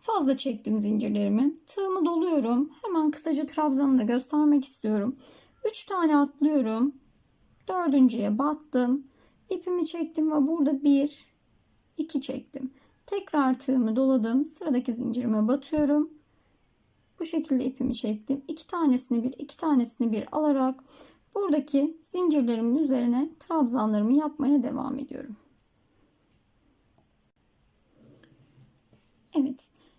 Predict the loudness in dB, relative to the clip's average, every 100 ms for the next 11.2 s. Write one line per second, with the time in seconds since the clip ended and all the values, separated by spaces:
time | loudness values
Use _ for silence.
0 | _ -12 -2 -2 -2 -6 0 4 4 2
1 | -2 -4 -2 -2 -2 -8 -10 -6 -4 -2
2 | -4 -6 -8 -8 -6 -2 0 -2 -4 -8
3 | -4 -4 -4 -4 -2 -2 -2 0 2 2
4 | -2 -8 -6 -6 -8 _ _ _ _ _
5 | _ _ _ _ _ -14 -4 0 0 0
6 | -4 -6 -10 -10 0 4 4 2 0 -2
7 | 0 2 2 2 0 -4 -6 -6 -14 _
8 | _ -10 -8 -6 0 2 2 0 -6 -2
9 | 0 0 0 -2 -4 -8 0 2 2 0
10 | -6 -2 0 2 2 4 2 0 -4 -2
11 | -2